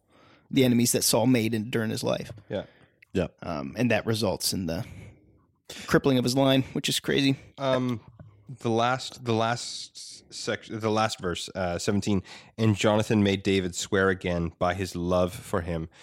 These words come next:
Speaker 2: for he loved him as one loved his own soul.
Speaker 3: Mm-hmm. Which is a reconnection of that, uh, passage in eighteen where it's like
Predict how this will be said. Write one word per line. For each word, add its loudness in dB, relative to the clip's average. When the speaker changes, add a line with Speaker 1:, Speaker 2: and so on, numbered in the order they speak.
Speaker 2:
for -2
he 0
loved 0
him 0
as -4
one 0
loved -2
his -10
own -6
soul. -8
Speaker 3:
Mm-hmm. 0
Which 0
is 4
a 6
reconnection 0
of -2
that, 0
uh, 4
passage 2
in -2
eighteen -4
where 0
it's -2
like 0